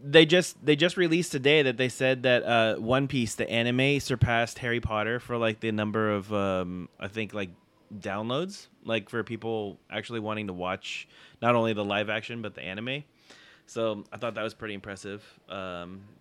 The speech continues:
so, you know, good for One Piece. Um, but yeah, have you, have you been, uh, uh, have you been keeping up on Zom one hundred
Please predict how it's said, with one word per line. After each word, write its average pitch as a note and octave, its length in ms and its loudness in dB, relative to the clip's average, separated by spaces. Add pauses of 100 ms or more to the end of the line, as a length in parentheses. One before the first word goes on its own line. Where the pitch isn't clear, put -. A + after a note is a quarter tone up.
so, G#2 240 -8
you G2 120 -10
know, G2 80 -8
good G#2 180 -10
for A2+ 80 -14
One F#2+ 180 -10
Piece. G#2 340 -14 (800)
Um, F#2+ 520 -10 (760)
but C3 140 -2
yeah, D3+ 280 2
have C3+ 140 -4
you, D#3+ 320 2
have C3+ 220 -2
you D3 160 0
been, C3 600 -2
uh, C3 160 4
uh, B2 260 2
have C3+ 120 -2
you C#3 60 -4
been C#3 160 -2
keeping C#3+ 320 -2
up C3 160 0
on B2+ 260 -2
Zom A#2 240 -2
one B2 120 -4
hundred C#3 460 -4